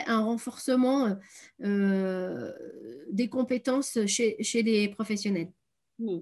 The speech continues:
Speaker 2: Ça va forcément aller, euh, à un moment vers des, vers des postures qui sont, qui sont moins directionnelles, euh, plus, euh,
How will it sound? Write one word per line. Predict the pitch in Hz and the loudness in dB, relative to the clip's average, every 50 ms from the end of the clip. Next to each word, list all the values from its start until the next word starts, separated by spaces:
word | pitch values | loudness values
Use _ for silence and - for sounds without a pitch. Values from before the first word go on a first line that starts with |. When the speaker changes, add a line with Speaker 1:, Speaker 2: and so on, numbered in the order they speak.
| 180 - - | -8 -12 -10
Speaker 2:
Ça | - 202 | -6 -4
va | 214 214 214 | -2 -2 -2
forcément | 214 247 226 233 - 254 240 233 240 240 233 | -2 -6 -8 -6 -2 0 2 2 2 2 2
aller, | 226 220 220 226 240 247 247 220 | 2 4 4 4 4 6 4 4
euh, | 196 190 180 185 - - - - - - - _ _ - | 4 2 2 0 -4 -10 -14 -12 -12 -14 -16 _ _ -4
à | 196 | -2
un | 208 214 208 | 0 2 2
moment | 214 220 214 214 214 226 233 247 262 254 | 4 4 4 4 4 4 4 4 4 2
vers | 226 208 180 185 | 0 0 -2 0
des, | 180 196 202 196 | 0 0 0 0
vers | 180 208 196 190 | 0 -2 -4 -4
des | 175 202 | -4 -4
postures | 190 - 208 208 - - - 233 240 240 - | -4 -4 -8 -8 -8 -6 -4 -4 -4 -4 -4
qui | - 190 180 | -10 -10 -10
sont, | - - - 202 208 208 202 196 | -10 -10 -6 -6 -4 -2 -2 -4
qui | 190 - - - | -6 -8 -10 -8
sont | 208 196 | -6 -4
moins | 196 202 208 | -2 -2 -2
directionnelles, | 190 202 208 214 208 208 - - 226 214 214 247 247 247 214 180 175 _ _ _ _ _ _ _ _ _ _ - | -2 -2 -4 -4 -4 -6 -6 -4 -2 0 0 0 0 0 -2 -6 -8 _ _ _ _ _ _ _ _ _ _ -8
euh, | 175 180 175 170 160 | -6 -4 -2 -4 -4
plus, | - - 190 175 - - | -6 -10 -12 -12 -8 -4
euh, | 196 180 175 175 170 | -2 0 0 0 -2